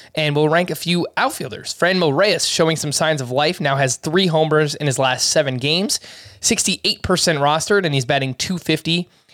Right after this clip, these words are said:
in fifteen games since returning. He's crushing the ball. He's hitting it really hard. He also has a forty percent strikeout rate during this time, so that's very bad. Ramon Laureano went one for three with his sixth home run,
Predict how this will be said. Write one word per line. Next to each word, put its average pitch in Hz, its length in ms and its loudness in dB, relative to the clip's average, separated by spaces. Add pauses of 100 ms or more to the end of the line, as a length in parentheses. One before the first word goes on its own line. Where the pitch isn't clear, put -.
(140)
in 147 200 0
fifteen 170 400 -2
games 143 300 -2
since 143 200 -4
returning. 160 460 0 (240)
He's 165 300 -2 (260)
crushing - 460 -2
the 143 60 -4
ball. 120 120 0
He's 110 120 -6
hitting 180 160 -2
it 123 80 -2
really 143 280 0
hard. 151 360 2 (340)
He 156 100 -2
also 165 160 0
has 170 120 0
a 135 80 0
forty 175 440 2
percent 143 400 0
strikeout 123 380 0
rate 110 160 -2
during 110 220 -4
this 104 120 -8
time, 104 240 -8
so - 400 -8 (220)
that's 156 200 -4
very 113 140 0
bad. - 300 -8 (240)
Ramon 208 240 2
Laureano 214 440 2
went 139 180 0
one 156 140 2
for 151 140 0
three 156 240 2
with 143 140 0
his 143 160 2
sixth - 320 -2
home 175 160 2
run, 180 300 2